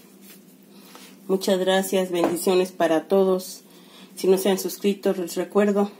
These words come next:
suscribirse, compartir y comentar.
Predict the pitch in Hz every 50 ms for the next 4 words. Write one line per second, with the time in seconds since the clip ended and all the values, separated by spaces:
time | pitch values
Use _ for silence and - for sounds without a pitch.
0 | - - - - - - - - - - - - - - - - - - - -
1 | - - - - - - - - - - - - - - - - - - - -
2 | - - - - - 175 - - - 190 196 190 214 220 214 - 208 208 - 190
3 | 175 165 - 175 165 156 - 208 202 196 190 190 - 180 165 160 156 160 160 160
4 | - 254 311